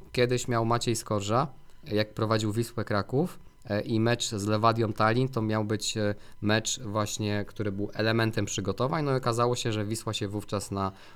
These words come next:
na tej Lewadii, e, wywaliła i te przygotowania,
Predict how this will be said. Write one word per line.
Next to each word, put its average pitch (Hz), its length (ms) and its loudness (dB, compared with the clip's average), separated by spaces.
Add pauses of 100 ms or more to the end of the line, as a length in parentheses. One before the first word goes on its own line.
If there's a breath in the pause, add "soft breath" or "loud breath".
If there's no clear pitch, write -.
(120)
na 98 120 0
tej 104 180 2
Lewadii, 101 580 2 (400 loud breath)
e, 95 320 2
wywaliła 123 640 4
i 107 500 0 (100)
te 107 120 2
przygotowania, 104 800 0